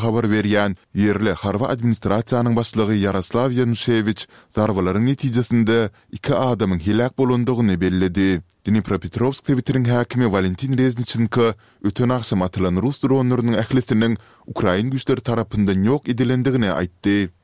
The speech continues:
Gündogor howa komandowaniýasynyň harbalary uly işi bitirdiler. Biz duşmanyň sewite atan ähli sekiz dronuny atyp düşürdik diýip,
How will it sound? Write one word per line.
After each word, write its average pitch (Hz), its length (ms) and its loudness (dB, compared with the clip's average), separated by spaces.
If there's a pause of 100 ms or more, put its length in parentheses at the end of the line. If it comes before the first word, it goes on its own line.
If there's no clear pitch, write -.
(160)
Gündogor 107 420 2
howa 98 300 0
komandowaniýasynyň 120 960 0
harbalary 110 440 0
uly 113 240 0
işi 123 320 -2
bitirdiler. 92 560 0 (400)
Biz 139 160 -2
duşmanyň 113 440 0
sewite 107 360 -2
atan 101 260 -2
ähli 120 280 -2
sekiz 120 340 -4
dronuny 120 420 0
atyp - 340 -8
düşürdik - 460 -4
diýip, 277 220 0